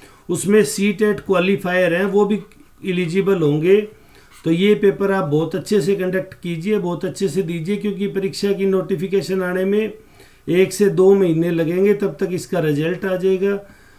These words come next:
तो जो बच्चे teacher बनने के इच्छुक है या एक job के रूप में teacher की job प्राप्त करना चाहते हैं, मेरा उन सभी को ये कहना है कि आप इस exam को अच्छे से दें। एक हफ्ता paper second की first shift को पड़ा है।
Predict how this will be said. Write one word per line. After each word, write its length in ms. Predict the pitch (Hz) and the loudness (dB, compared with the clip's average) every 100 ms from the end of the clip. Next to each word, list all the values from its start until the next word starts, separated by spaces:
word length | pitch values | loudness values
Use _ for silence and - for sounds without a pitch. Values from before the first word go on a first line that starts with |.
| _ 165 | _ -2
तो 80 | 143 | 4
जो 220 | 175 220 | 6 6
बच्चे 300 | 214 - 208 | 4 0 0
teacher 360 | 196 190 208 196 | 0 -2 -2 0
बनने 300 | 196 196 202 | 2 4 2
के 180 | 196 190 | 2 -4
इच्छुक 380 | 156 - 196 202 | -4 -4 -2 2
है 140 | 196 | 6
या 160 | 196 196 | 6 6
एक 180 | 170 | 2
job 320 | 139 175 180 185 | 0 2 2 4
के 100 | 196 | 6
रूप 200 | 196 196 | 6 4
में 140 | 196 190 | 0 0
teacher 320 | 185 - 180 | -2 -4 -6
की 120 | 180 | -4
job 240 | 156 170 151 | -4 -6 -4
प्राप्त 320 | 180 151 - | -6 -6 -8
करना 260 | 170 165 160 | -4 -4 -4
चाहते 400 | 165 156 - 190 | -6 -8 -2 0
हैं, 200 | 202 202 - - - - - | 0 -4 -12 -20 -20 -12 -2
मेरा 260 | 160 185 | 0 2
उन 100 | 190 | 2
सभी 280 | 147 170 196 | 0 -2 -2
को 140 | 196 190 | 2 2
ये 240 | 185 180 | 2 -2
कहना 260 | 156 165 170 | -2 -4 -2
है 140 | 170 | -4
कि 180 | - 202 | -2 0
आप 240 | 185 175 | 0 -2
इस 320 | 185 - - - | -4 -8 -12 -6
exam 420 | 143 139 165 175 | -4 -2 -2 -2
को 140 | 180 | -2
अच्छे 280 | 180 165 185 | -4 -4 -6
से 180 | 160 170 | -4 -6
दें। 260 | 156 190 208 - _ - - - - | 0 0 0 -4 _ -20 -20 -14 4
एक 260 | 190 208 | 4 4
हफ्ता 340 | 196 - 196 185 | -2 -4 -4 -2
paper 340 | 185 185 196 | 0 -2 -4
second 460 | 147 185 165 190 170 | -2 -4 0 0 0
की 180 | 202 196 | 0 0
first 260 | 185 185 - | 0 -4 0
shift 300 | 208 196 - | -2 -2 -2
को 140 | 208 | -2
पड़ा 220 | 202 196 | 0 0
है। 320 | 196 202 196 | 2 0 -2